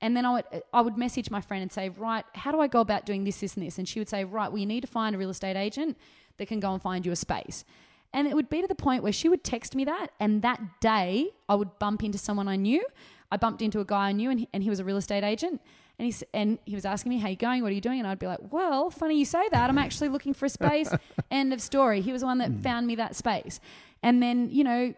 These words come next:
Speaker 1: "How do I get a, a logo? How do I create a name?" "You need a graphic designer." "Oh, well." And just that day, I would, you know, somehow cross paths with a graphic designer that would help me. Like, it honestly was to the point where it was, it was just creepy.
Speaker 2: Mm.
Speaker 1: The,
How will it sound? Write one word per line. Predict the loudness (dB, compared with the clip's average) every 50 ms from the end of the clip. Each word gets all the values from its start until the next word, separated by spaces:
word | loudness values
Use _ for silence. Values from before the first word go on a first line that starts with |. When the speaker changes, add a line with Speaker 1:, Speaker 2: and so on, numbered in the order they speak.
| _ -12
Speaker 1:
"How | -6 -2 2 2
do | 4 4 2
I | 2
get | 2 0 0
a, | 0 -2 -4 -18 -12 -6 -2
a | -2
logo? | -2 0 2 4 4 4 4 4 2 0
How | 2 0 0
do | 2 2
I | 2 0 -2
create | -4 -6 -4 -2 -2 0 0
a | 0
name?" | -2 -2 -2 0 0 0 0 -2 -2 -6 -12 -20 -20 -20 -12 -4
"You | 0 0 2
need | 2 2 0
a |
graphic | 0 0 0 0 -2 -4 -4
designer." | -2 -2 0 2 2 2 2 2
"Oh, | 0 0 -2 -2 -4 -4 -4 0
well." | 2 2 2 2 -2 -6 -20 -20 -20 _ _ _ _ _ 0
And | 2 2 2 2
just | 0 -2 -4 -2 2
that | 2 2 2 2 0
day, | 0 2
I | 2 2 2 2
would, | 2 0 -2 -4 -8 -8
you | -6 -6 -4
know, | -4 -4 -4 -4 -6
somehow | -6 -4 -2 0 0 0 0 0 0 0 -2 -2
cross | 0 0 0 0 0
paths | 0 0 0 0 0 0
with | -2 -4
a | -2
graphic | 0 -2 -2 -2 -4 -8 -8
designer | -4 -2 0 0 0 0 0
that | 0 0
would | 0 2
help | 2 2 2 0
me. | -4 -10 -8 -4
Like, | -2 -4 -4 -4 -8 -20 -20 -20 -20 -20 -20 _ _ _ _ 2
it | 2 2 4 4
honestly | 6 6 6 6 6 4 0 0
was | 2 2 4 8 8 8 8 8 4 2 -4
to | -6 -2 -2
the | -2
point | -2 -2 -2 -2 -2 -2 -2
where | -4 -2
it | -2
was, | -4 -6 -6 _ _ _ -4
it | -2 -2 0
was | -2 -4 -2
just | 0 0 0 0 0 -2 -12 -16
creepy. | -12 -4 -2 0 0 0 0 -2 -4 -4 -4 -4 -4 -4
Speaker 2:
Mm. | -4 -6 -8 -12 -16 -18 _ _ _ -6
Speaker 1:
The, | -2 -2 -2